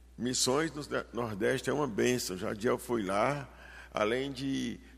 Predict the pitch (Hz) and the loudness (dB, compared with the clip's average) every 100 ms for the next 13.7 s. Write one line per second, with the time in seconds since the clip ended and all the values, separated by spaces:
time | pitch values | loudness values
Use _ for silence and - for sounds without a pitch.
0 | - 90 123 123 107 127 139 117 110 135 | -16 2 6 6 4 0 2 2 0 -2
1 | 127 123 131 113 135 143 143 139 147 143 | -2 -2 0 0 0 -2 -2 -2 0 2
2 | 139 151 117 127 135 113 - - - - | 2 2 4 6 6 2 -4 -14 -20 -20
3 | - - - - - - - - - - | -20 -20 -20 -20 -20 -20 -20 -20 -20 -6
4 | 131 139 135 156 143 147 127 139 147 123 | 0 2 2 0 2 0 2 0 0 2
5 | 127 127 131 123 120 98 117 127 135 123 | 2 2 2 2 0 0 0 0 -4 -2
6 | 131 113 135 131 147 - 165 131 127 120 | 0 2 0 -2 -4 -2 -2 0 0 -2
7 | 92 85 69 - - - - 127 123 139 | -6 -14 -18 -20 -20 -18 2 2 4 4
8 | 147 147 120 139 143 127 147 110 - - | 4 2 0 0 4 4 4 -2 -10 -20
9 | - - - - - - - - 110 120 | -20 -20 -20 -20 -20 -20 -18 -12 -6 0
10 | 120 139 131 - - - - - - 139 | 0 0 -4 -12 -18 -20 -20 -20 -2 2
11 | 151 151 160 156 156 120 127 151 147 143 | 2 4 4 6 4 2 4 6 6 2
12 | 147 131 - 135 151 180 151 104 131 165 | 0 0 0 0 2 0 -4 0 0 0
13 | 190 262 185 117 101 90 | -2 -6 -4 -4 -2 -4